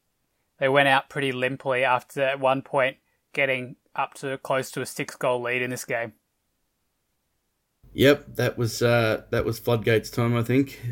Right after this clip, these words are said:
Speaker 2: Uh, they, they were disappointing in that last quarter, West Coast. Um,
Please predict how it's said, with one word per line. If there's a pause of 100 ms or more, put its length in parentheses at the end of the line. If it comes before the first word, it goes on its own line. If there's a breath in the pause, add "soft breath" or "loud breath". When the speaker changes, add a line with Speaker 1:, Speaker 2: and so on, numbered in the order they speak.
(120)
Speaker 2:
Uh, (160)
they, (1160 loud breath)
they
were
disappointing
in
that
last
quarter,
West
Coast. (160)
Um,